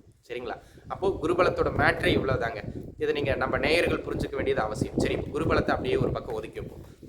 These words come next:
குருபலம் வந்தாதான் சுப நிகழ்வுகள் லைஃப்ல நடக்கும் அப்படிங்கிறது பொதுவானது.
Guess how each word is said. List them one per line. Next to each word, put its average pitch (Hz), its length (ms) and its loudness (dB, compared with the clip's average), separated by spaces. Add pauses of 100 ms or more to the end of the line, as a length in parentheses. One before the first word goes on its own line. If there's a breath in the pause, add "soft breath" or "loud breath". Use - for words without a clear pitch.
(140)
குருபலம் 175 420 4
வந்தாதான் 170 720 4 (160)
சுப 165 180 4
நிகழ்வுகள் 165 440 4
லைஃப்ல 147 280 0
நடக்கும் 147 420 2
அப்படிங்கிறது 143 580 2
பொதுவானது. 175 500 8